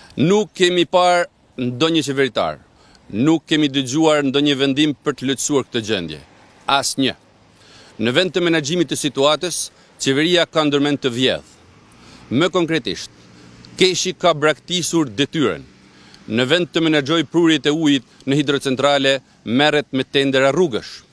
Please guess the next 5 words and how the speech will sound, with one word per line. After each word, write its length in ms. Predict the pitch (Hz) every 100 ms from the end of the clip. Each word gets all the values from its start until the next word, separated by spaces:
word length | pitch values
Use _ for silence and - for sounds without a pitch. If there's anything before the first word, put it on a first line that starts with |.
| _ - - - -
Siç 400 | - - 202 -
shihet 440 | - 208 190 190 _ - - - - - - - - - - - - - - - - - - - - - - - - - - - - - - -
në 120 | 120
këtë 220 | 156 185
dokument, 460 | 156 143 131 135